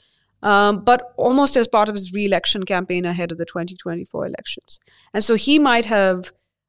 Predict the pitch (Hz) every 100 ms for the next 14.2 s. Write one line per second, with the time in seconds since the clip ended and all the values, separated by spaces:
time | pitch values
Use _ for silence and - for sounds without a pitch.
0 | _ 185 175 170 - - 226 233 220 202
1 | 202 247 226 220 202 202 202 - - 226
2 | 226 196 196 214 233 220 202 196 196 185
3 | 185 185 185 185 170 170 - 185 - 185
4 | 190 - - _ _ _ - 202 185 -
5 | _ 202 214 202 185 180 - - 180 170
6 | - _ 190 - 185 190 185 220 185 185
7 | 185 175 180 190 180 - 170 185 - 175
8 | 170 165 - 262 285 _ _ 180 165 110
9 | - 214 180 180 180 175 180 170 180 170
10 | 165 165 262 359 349 277 269 262 202 202
11 | 190 196 196 170 - _ - - _ 370
12 | 440 392 269 240 240 208 - - 202 190
13 | 180 170 190 180 175 175 175 - - 175
14 | 180